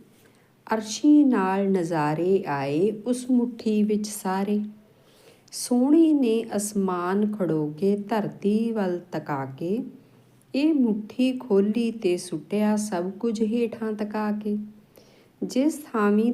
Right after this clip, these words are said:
ਧਰਤੀ ਤੇ ਆ ਕੇ ਇਹ ਮੁੱਠ ਡਿੱਗੀ ਸਾਰੀ, ਉਸ ਥਾਂੋਂ ਕਸ਼ਮੀਰ ਬਣ ਗਿਆ ਟੁਕੜੀ ਜੱਗ ਤੋਂ ਨਿਆਰੀ। ਹੈ ਧਰਤੀ ਪਰ ਛੋਹ ਅਸਮਾਨੀ ਸੁੰਦਰਤਾ ਵਿੱਚ ਲਿਸ਼ਕੇ,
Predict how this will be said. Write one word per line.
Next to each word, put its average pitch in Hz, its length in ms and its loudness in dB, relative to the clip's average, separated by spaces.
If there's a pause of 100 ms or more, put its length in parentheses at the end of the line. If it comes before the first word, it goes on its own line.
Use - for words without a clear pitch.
ਧਰਤੀ 208 520 0
ਤੇ 240 340 0
ਆ 151 200 -2
ਕੇ 202 340 0
ਇਹ 233 300 0
ਮੁੱਠ 233 360 -2
ਡਿੱਗੀ 165 420 -4
ਸਾਰੀ, 165 640 -2 (600)
ਉਸ 320 280 0
ਥਾਂੋਂ 240 600 -2
ਕਸ਼ਮੀਰ 190 640 0
ਬਣ 175 260 -2
ਗਿਆ 175 400 0
ਟੁਕੜੀ 240 600 0
ਜੱਗ 190 240 0
ਤੋਂ 165 320 -4
ਨਿਆਰੀ। 147 560 -4 (1300)
ਹੈ 208 260 2
ਧਰਤੀ 220 460 0
ਪਰ 214 380 -2
ਛੋਹ 254 400 0
ਅਸਮਾਨੀ 170 720 0
ਸੁੰਦਰਤਾ 196 840 -2
ਵਿੱਚ 180 260 -4
ਲਿਸ਼ਕੇ, 165 720 -4